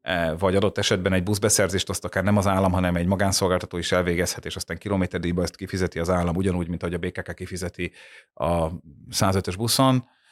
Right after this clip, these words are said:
Em, szerintem ezt a kérdést föl lehet tenni a jövőben a buszközlekedés esetében is. Egyébként az uniós jog is előírja, hogy ezt a kérdést föltegyük, de a Volán esetében ez talán azért egy sokkal kevésbé látványosan égető kérdés, mert itt nincsen akkora járműpark probléma.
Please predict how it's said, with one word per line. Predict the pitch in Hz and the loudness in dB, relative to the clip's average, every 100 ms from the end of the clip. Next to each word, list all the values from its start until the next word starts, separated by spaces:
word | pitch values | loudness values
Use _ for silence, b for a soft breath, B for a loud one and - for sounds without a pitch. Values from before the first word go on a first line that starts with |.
| b | b
Em, | - 101 98 | -4 -2 0
szerintem | - 113 | 2 4
ezt | 117 - | 4 2
a | |
kérdést | - 107 98 | 0 0 0
föl | - 98 | 2 2
lehet | 95 - | 2 0
tenni | 92 87 | 0 2
a | |
jövőben | 87 87 85 87 85 85 | 0 0 0 2 2 0
a | - 80 | -2 -4
buszközlekedés | 92 - 92 87 90 90 | -4 -4 -4 -4 -4 -4
esetében | - 101 85 98 | -4 -4 0 0
is. | 95 | 2
Egyébként | 87 92 90 | 0 0 0
az | |
uniós | 101 90 92 | 2 2 2
jog | 92 | 0
is | 87 90 | 0 2
előírja, | 87 87 85 | 2 2 2
hogy | 85 | 0
ezt | 82 - | -2 -6
a | |
kérdést | - 82 80 | -6 -4 -4
föltegyük, | - 104 113 117 113 B B B B | -2 0 2 2 2 B B B B
de | - 113 104 104 | 0 2 4 4
a | 117 | 4
Volán | 120 127 120 | 6 6 4
esetében | 120 113 104 | 4 2 2
ez | 104 | 2
talán | - 101 | 2 2
azért | 110 113 | 4 2
egy | 101 | 2
sokkal | - 117 110 | 0 2 0
kevésbé | 110 101 101 90 98 92 | 2 2 2 2 2 4
látványosan | 98 104 - 98 92 98 | 4 4 2 0 2 2
égető | 92 92 92 | 2 2 -2
kérdés, | - 95 101 98 | -2 0 2 2
mert | 92 | 0
itt | 95 | -2
nincsen | 107 98 78 | -2 -2 -2
akkora | 71 - 87 | -2 -2 0
járműpark | 87 87 85 85 85 | 2 0 -2 -4 -4
probléma. | - 71 87 90 113 127 | -6 -4 0 2 2 2